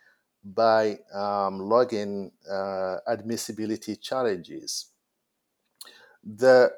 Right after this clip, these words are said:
Rome Statute allows a state to challenge the court if the, if the prosecutor wants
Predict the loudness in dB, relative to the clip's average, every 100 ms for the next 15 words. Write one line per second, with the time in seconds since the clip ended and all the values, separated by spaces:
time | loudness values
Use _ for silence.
0 | -6 2 2 4 2 4 0 2 4 6
1 | 8 6 2 -4 -4 -2 0 0 -2 -6
2 | -6 -4 2 2 2 -2 -8 -12 -10 -4
3 | -4 -4 -4 -4 -2 -4 -4 _ -8 -8
4 | -8 -4 -2 -4 -8 _ _ _ _ _
5 | _ _ _ -20 _ -2 0 0 -2 -4
6 | -2 -2 0 -2 -2 -6